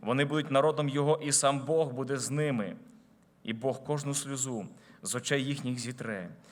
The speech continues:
І не буде вже смерти, ані смутку, ані крику, ані болю вже не буде, бо перше минулося. І сказав той, хто сидить на престолі: ось нове все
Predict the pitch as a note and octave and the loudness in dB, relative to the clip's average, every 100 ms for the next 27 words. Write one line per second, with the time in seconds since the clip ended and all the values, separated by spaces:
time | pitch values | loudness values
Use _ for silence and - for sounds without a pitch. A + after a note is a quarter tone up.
0 | - - A#2+ C#3 D#3 D3+ C3 D3 D3 B2+ | -10 -2 2 2 2 0 2 0 2 2
1 | A2 - F#2 F2+ - - B2 D3 C#3+ D#3+ | 2 -2 -8 -10 -12 2 4 4 4 2
2 | D3+ - B2+ C3 D3+ D3 D#3 D3+ - G#2+ | -2 -2 2 4 4 0 0 0 0 -4
3 | - - - C#3 D3 C#3 E3+ D#3+ D3 D#3 | -6 0 4 6 4 4 4 4 2 2
4 | D3+ D#3 D3+ D3 D3 D#3 D#3 D#3+ D3+ D3+ | 2 2 2 2 4 4 4 2 2 2
5 | E3 C#3 - B2+ C#3 - - C3 D#3+ D#3 | 2 2 0 -2 0 0 2 4 4 4
6 | D#3 D3+ C#3+ C3+ C#3 D3 C#3 C3 C3 - | 0 -2 -2 -2 -2 -2 -2 0 -2 -2
7 | C#3 B2 G#2+ G2+ - - - _ _ A#2 | 0 0 0 -6 -10 -18 -20 _ _ 0
8 | A2+ - B2 C#3+ D3+ C3+ B2+ - A#2+ A#2 | 2 2 2 4 4 2 0 2 2 2